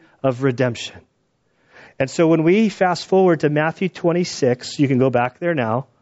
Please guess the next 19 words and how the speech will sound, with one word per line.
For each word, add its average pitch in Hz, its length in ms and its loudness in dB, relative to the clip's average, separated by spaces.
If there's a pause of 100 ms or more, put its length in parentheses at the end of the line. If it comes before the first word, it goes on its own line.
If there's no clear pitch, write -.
(560)
And 139 80 -2
so 196 120 2
when 180 140 2
Jesus 202 440 0
is 185 140 2
holding 202 400 2
up 170 260 -2
the 160 80 -2
cracker, 185 800 -2 (720)
he's 190 240 2
holding 214 380 2
up 160 140 -2
the 190 100 -4
Passover 165 640 -2
meal. 104 360 -6 (680)
When 160 140 2
he's 175 140 0
holding 220 380 2
up 180 240 2